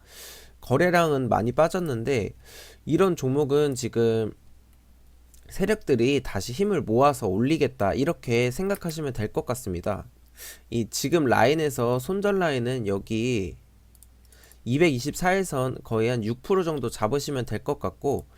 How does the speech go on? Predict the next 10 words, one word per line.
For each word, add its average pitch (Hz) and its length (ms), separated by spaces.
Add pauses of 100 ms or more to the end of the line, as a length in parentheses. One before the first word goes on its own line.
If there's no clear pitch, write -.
(340)
제가 107 240
그 131 160
다음 139 320
저항대들을 113 920
한번 120 380
찍어 170 280
보겠습니다. 107 720 (640)
여기, 98 580 (400)
그 - 120
다음 104 120